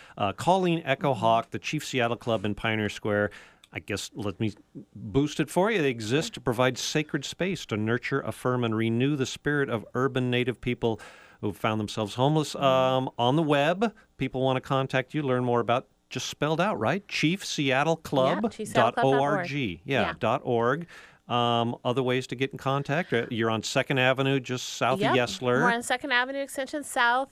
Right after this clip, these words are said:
Speaker 2: um, four ten Second Avenue Extension South. We're always looking for volunteers, and we're looking for
Speaker 1: Ah.
Speaker 2: donations. So we have a clothing closet at the Chief Seattle Club. We always need,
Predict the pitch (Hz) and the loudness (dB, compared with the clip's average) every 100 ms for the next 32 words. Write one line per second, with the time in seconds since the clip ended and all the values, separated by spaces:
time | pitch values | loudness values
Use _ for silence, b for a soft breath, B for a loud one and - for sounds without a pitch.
0 | - 208 202 - 285 320 - 262 233 247 | -2 -2 -2 2 2 2 -2 -2 -2 -4
1 | 240 247 226 226 214 - 226 240 - 208 | -4 -2 -4 -4 -6 -6 -6 -6 0 0
2 | 254 B B B B 226 247 277 302 311 | 0 B B B B 2 2 2 -2 -2
3 | 277 240 214 220 226 - 254 254 262 269 | -2 2 2 2 -2 -4 0 0 0 0
4 | 196 196 202 208 214 233 214 226 220 208 | -2 -2 0 -2 -2 -4 -4 0 2 2
5 | 196 226 233 320 - 185 143 175 - 220 | 2 0 2 0 -2 -4 -6 -8 0 0
6 | 208 202 B B B 214 240 233 233 240 | 0 -4 B B B -6 -4 -2 0 4
7 | 233 220 - 247 247 254 - 233 247 262 | 2 2 0 0 0 -2 2 4 4 0
8 | 254 220 233 - 233 247 226 233 254 254 | 0 0 -2 -6 -2 0 2 0 2 2
9 | 254 190 202 208 220 208 | 2 0 0 -2 -4 -4